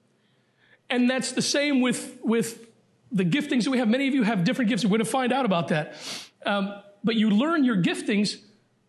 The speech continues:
through a close relationship with the Holy Spirit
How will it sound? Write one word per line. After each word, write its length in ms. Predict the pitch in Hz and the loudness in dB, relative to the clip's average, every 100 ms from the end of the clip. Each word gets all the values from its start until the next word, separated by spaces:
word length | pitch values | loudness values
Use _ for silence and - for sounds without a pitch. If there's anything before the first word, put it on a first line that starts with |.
| _ | _
through 560 | - 269 262 254 - - - - | -2 0 2 0 -4 -12 -20 -12
a 60 | - | -10
close 360 | - 294 277 277 | -6 -2 -2 0
relationship 1000 | 233 262 - 233 - 190 185 - - _ _ _ _ _ _ | 0 0 0 0 0 -2 -4 -12 -20 _ _ _ _ _ _
with 100 | - | -6
the 60 | 233 | -2
Holy 260 | 214 220 185 | 0 0 0
Spirit 580 | - 269 135 131 - | -2 -4 -4 -8 -16